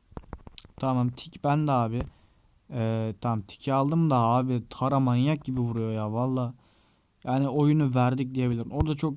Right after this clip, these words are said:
büyük bir hata yaptım biliyorum arkadaşlar. Bakalım, e, bu arada dört beş part girmeyi düşünüyorum şu anda. Yani inşallah kaybetmeyiz.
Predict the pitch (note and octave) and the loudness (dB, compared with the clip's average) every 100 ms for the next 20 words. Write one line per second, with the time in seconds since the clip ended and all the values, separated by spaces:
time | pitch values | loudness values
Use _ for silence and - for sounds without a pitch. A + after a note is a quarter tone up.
0 | - C#3 C#3+ C#3 C3+ B2 C3 B2+ A2+ - | -4 -4 -2 -2 -2 -2 0 0 -2 -4
1 | A#2 A#2+ B2 A#2 A2+ G#2+ A2+ - D3+ - | -4 0 0 0 -2 -6 -8 -6 -8 -10
2 | - - - - - - B2 B2 B2+ C#3+ | -20 -20 -20 -20 -20 -16 -4 -2 0 0
3 | D3+ C#3+ A#2 A#2 A2 A#2+ C3+ C3+ C#3 C#3 | 0 -2 -2 -2 -2 2 2 2 2 2
4 | C3 B2 B2 B2+ C#3+ C#3+ C3 - C3+ C#3 | 0 2 2 0 -2 -2 -2 -4 -2 -2
5 | - B2+ B2 C#3+ C3+ - D3 D3 B2 B2+ | -4 -2 0 0 -2 -4 -4 -4 -4 -4
6 | A#2+ C#3 F3 - - - - B2 B2 B2+ | -2 -4 -6 -10 -16 -14 -4 0 0 0
7 | C#3+ C3+ C3 A#2+ A#2+ B2 B2+ C3 C3+ | 0 -2 -2 -2 0 -2 -2 -4 -4